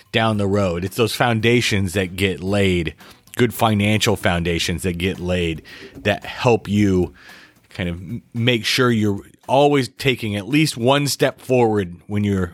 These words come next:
when you're managing your finances, you're budgeting your money, you're managing your investments, or ha-, helping us have, have your investments managed. And so I would say if you're doing some spring cleaning, don't forget about your finances. As you're cleaning out your closet and cleaning out your garage,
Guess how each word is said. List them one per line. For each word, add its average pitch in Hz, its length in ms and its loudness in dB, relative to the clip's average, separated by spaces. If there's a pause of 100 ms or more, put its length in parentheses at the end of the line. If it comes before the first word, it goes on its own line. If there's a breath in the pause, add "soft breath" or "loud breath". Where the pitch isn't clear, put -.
when 98 160 -6
you're 92 80 -2
managing 117 480 2
your 110 80 2
finances, 104 720 0
you're 85 80 -2
budgeting 101 420 0
your 92 120 2
money, 92 480 0
you're 87 360 -4
managing 98 480 0
your 85 120 -6
investments, 87 560 -2
or 80 80 0
ha-, 90 300 -2
helping 98 360 0
us 98 160 2
have, 90 300 -2 (480 loud breath)
have 104 180 0
your 98 100 2
investments 95 440 0
managed. 98 440 0 (960 loud breath)
And 120 120 -6
so 139 320 4
I 139 160 2
would 151 180 2
say 156 300 4
if 143 120 0
you're 165 80 2
doing 175 280 2
some 160 160 0
spring 165 240 2
cleaning, 147 360 2
don't 135 240 2
forget 127 360 -2
about 107 320 -2
your 92 80 -8
finances. 98 720 -2
As 92 140 -8
you're 82 80 -10
cleaning 123 340 0
out 107 180 0
your 92 100 -8
closet 117 520 2
and 98 240 -14
cleaning 101 300 -2
out 92 180 -4
your 90 80 -10
garage, 95 540 0